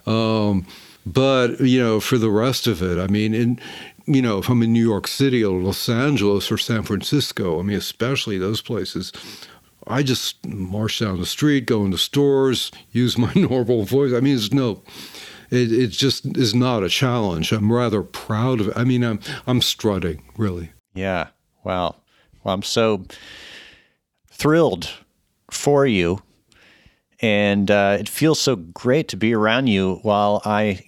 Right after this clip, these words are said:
Speaker 2: can just see so plainly and palpably what a great mood you're in. <laughs> You know, and that's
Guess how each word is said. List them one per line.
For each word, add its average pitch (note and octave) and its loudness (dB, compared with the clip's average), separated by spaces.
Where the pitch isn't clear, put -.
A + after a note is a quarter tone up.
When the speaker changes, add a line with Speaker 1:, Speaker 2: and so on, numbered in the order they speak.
Speaker 2:
can A#2 0
just - -4
see C#3 -2
so C3 0
plainly B2 -2
and F#2+ -8
palpably F#2+ -2
what A2 -2
a F#2+ 2
great A#2 0
mood A2+ -4
you're D#2 -8
in. C#2 -18
<laughs> - -2
You G3+ 2
know, E3+ 4
and B2+ 4
that's D3+ 0